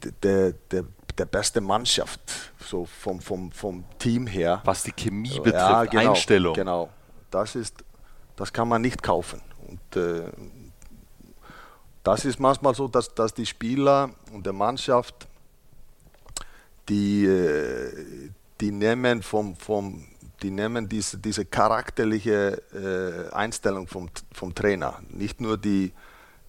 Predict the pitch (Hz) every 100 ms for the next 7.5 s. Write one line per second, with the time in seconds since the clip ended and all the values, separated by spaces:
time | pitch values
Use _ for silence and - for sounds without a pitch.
0 | - 92 104 107 - 131 113 117 123 117
1 | 110 117 110 104 120 113 113 92 92 107
2 | 107 113 127 113 101 104 - 123 113 120
3 | - - 117 107 117 104 98 - _ _
4 | - _ _ - - - - 123 120 117
5 | 107 110 - - 110 107 101 - 104 -
6 | 123 120 107 92 90 90 98 95 101 -
7 | 123 - 87 82 101